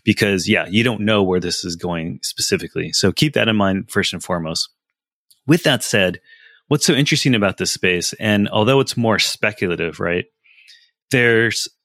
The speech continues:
an asymmetric risk to reward opportunity here. And what I mean by that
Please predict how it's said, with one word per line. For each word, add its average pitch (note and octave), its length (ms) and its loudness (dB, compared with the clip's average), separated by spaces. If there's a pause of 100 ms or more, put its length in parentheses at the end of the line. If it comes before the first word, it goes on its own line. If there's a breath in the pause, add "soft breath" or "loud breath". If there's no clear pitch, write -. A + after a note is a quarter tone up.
(280)
an A#2 100 -2
asymmetric C#3 600 0
risk G#2 200 0
to G2 60 -8
reward F#2+ 520 0 (800)
opportunity G#2+ 580 2
here. D#2+ 340 -4 (420)
And A2+ 80 4
what C3+ 140 6
I C#3 60 2
mean E3 220 4
by A2+ 140 4
that F#2+ 300 2